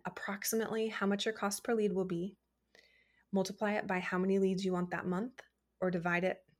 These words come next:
divide your, your monthly budget by your cost per lead. I know I said that really fast, but if you've been listening to the whole episode, that would probably make more sense. So that's it. That's all I got for you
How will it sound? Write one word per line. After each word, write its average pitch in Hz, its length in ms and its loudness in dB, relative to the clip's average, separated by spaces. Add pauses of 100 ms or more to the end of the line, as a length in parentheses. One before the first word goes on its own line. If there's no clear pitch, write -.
(160)
divide 180 400 2
your, 170 260 0 (140)
your 165 420 -2
monthly 180 300 2
budget 165 400 -2 (480)
by 170 400 0
your 170 140 -2
cost - 280 -10
per - 120 -6
lead. - 160 -12 (680)
I 185 80 -2
know 185 140 2
I 180 100 2
said 175 200 -2
that - 140 -4
really 165 200 -6
fast, - 420 -6
but - 260 -2
if 208 80 2
you've 269 140 6
been 262 160 6
listening 269 380 4
to 208 120 -2
the 208 60 2
whole 208 320 0
episode, 190 460 -2 (420)
that 262 320 -2 (220)
would 214 140 0
probably 185 800 0
make 170 320 -2
more 170 160 -8
sense. - 500 -8 (880)
So 226 400 8 (400)
that's 240 320 2
it. - 320 6
That's 254 160 4
all 320 100 6
I 302 80 4
got 233 260 4
for 208 120 0
you 202 200 6